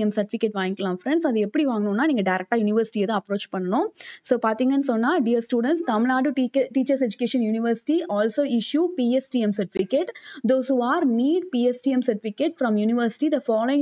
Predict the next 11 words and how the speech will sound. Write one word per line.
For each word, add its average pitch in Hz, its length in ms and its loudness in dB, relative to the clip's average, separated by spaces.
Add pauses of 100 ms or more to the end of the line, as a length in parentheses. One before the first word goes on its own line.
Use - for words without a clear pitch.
documents 233 400 0 (100)
to 240 120 0
be 240 140 0
submitted 214 400 0
to 214 100 2
the 202 100 0
university. 202 440 0
என்னன்னு 233 180 0
பாத்தீங்கன்னா, 226 340 -2
ரிக்வெஸ்டேஷன் 254 600 0
லெட்டர். 196 240 0